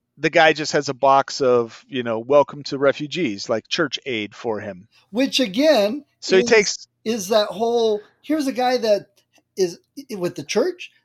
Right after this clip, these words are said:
Speaker 2: they wanna help it, but his whole attitude is, "Okay, whatever. You know, I really don't care about
Speaker 1: Yeah.
Speaker 2: you, but I'm told to give you this," type thing. You know, it, it's that
Speaker 1: Yeah.
Speaker 2: a,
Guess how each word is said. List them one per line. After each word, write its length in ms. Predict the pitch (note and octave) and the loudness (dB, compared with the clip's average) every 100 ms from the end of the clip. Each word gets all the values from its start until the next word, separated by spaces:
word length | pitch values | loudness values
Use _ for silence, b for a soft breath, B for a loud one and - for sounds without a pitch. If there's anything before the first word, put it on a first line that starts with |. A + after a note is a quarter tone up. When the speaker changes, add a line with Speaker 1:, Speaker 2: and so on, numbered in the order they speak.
| _ | _
Speaker 2:
they 140 | E3 | -4
wanna 240 | D#3 D3+ C3 | -2 -4 -6
help 400 | C#3 A3+ A#3+ F#3+ | -4 -2 -2 -2
it, 180 | F#3+ - - | -4 -6 -2
but 120 | G#3+ | 0
his 180 | F#3+ G#3 | 0 -2
whole 200 | G3+ G3 | -2 -2
attitude 560 | G#3+ A#3 B3 - F#3+ F3 | -2 0 0 0 0 4
is, 240 | F3+ E3 | 4 2
"Okay, 380 | D#3+ E3 D#3+ D3 | 0 -2 -2 -2
whatever. 680 | D3 D#3 D3 C3 C#3 C3+ C3 b b b | 0 2 2 0 -2 -2 -4 b b b
You 80 | E3+ | -4
know, 80 | D#3+ | -2
I 100 | D3+ | 0
really 260 | D3 G3 G3+ | 2 2 4
don't 220 | G3 E3+ | 2 2
care 260 | F3+ F#3+ E3+ | 0 2 2
about 160 | D3+ | 4
Speaker 1:
Yeah. 140 | D3+ C3 - | 4 4 -2
Speaker 2:
you, 280 | C#3+ C#3+ C#3 | -6 -6 -6
but 140 | D3 | -4
I'm 180 | D3+ C#3+ | -4 -4
told 340 | - G3 F3+ D3 | -2 0 0 -2
to 60 | |
give 360 | B2+ C#3 F3+ C3+ | -8 0 0 0
you 160 | C#3 | -6
this," 380 | B2+ C#3 C3+ B2 | -4 -4 -4 -8
type 240 | - C3+ B2+ | -12 -16 -16
thing. 180 | - A#2+ C#3+ | -18 -18 -12
You 120 | E3+ | -4
know, 260 | F3 E3+ - b b b | -2 -2 -6 b b b
it, 140 | G3 G3+ | -4 0
it's 220 | G3+ - | 0 -2
that 320 | F3+ F#3 F3+ D#3+ | 0 2 2 0
Speaker 1:
Yeah. 300 | C3+ F3+ E3+ - | -2 0 -2 -4
Speaker 2:
a, 100 | - | -4